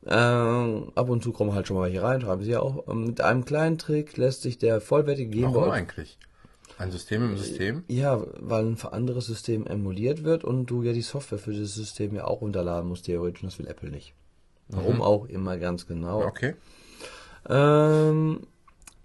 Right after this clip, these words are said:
Speaker 1: ja, das ist, äh, das Besondere an dieser Methode ist, dass diese Emulator-App außerhalb des App Stores und somit außerhalb der Zuständigkeit von Apple installiert werden kann. Ein Entwickler-Account oder Jailbreak wird nicht benötigt. Äh, steht jetzt in der Version zwei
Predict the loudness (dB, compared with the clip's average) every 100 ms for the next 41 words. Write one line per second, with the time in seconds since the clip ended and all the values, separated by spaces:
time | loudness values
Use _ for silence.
0 | -2 4 6 4 0 -2 -2 4 6 6
1 | 4 -6 4 6 8 6 4 4 2 2
2 | 0 0 2 0 -2 -2 -2 -2 -2 -8
3 | 0 2 2 0 0 2 4 6 4 2
4 | 2 6 6 6 2 0 -4 -6 0 0
5 | 0 0 0 0 -4 -4 -4 4 4 4
6 | -2 0 -4 -2 -8 -4 -4 0 -2 -2
7 | -4 -4 -6 -6 -6 -4 -4 -4 -4 -6
8 | -6 -8 -10 -16 -18 -20 -6 0 0 2
9 | 0 0 -2 0 2 2 2 -2 -2 -2
10 | 0 -4 0 0 2 -2 -2 -6 -6 -8
11 | -4 -2 0 -2 -6 _ _ _ _ _
12 | _ -20 -18 -16 -14 -14 -4 0 4 4
13 | 2 0 -4 -4 -2 -2 -2 -4 -6 -6
14 | 2 6 6 4